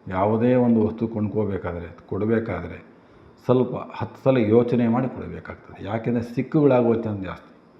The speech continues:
ಪತ್ರ ವ್ಯವಹಾರದಲ್ಲಿ ಮೋಸ ಹೋಗ್ತೀರಿ, ಅದನ್ನ ಸ್ವಲ್ಪ ಕೇರ್ಫುಲ್ ಆಗಿರಿ.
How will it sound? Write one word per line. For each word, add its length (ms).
ಪತ್ರ 260
ವ್ಯವಹಾರದಲ್ಲಿ 680
ಮೋಸ 380
ಹೋಗ್ತೀರಿ, 520
ಅದನ್ನ 240
ಸ್ವಲ್ಪ 240
ಕೇರ್ಫುಲ್ 440
ಆಗಿರಿ. 380